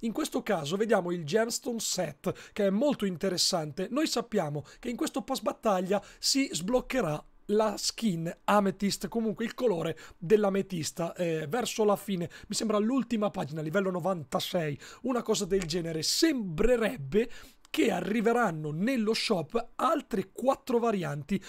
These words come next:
utilizzabili e intercambiabili, un po' come hanno fatto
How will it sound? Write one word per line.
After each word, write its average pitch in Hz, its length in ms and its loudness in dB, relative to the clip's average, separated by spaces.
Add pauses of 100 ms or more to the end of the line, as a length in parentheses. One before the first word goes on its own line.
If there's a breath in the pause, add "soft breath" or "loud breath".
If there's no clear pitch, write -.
(160 loud breath)
utilizzabili 202 960 0
e 262 160 0
intercambiabili, 220 1000 0
un 311 180 0
po' 233 220 2
come 208 220 2
hanno 254 260 -2
fatto 196 520 0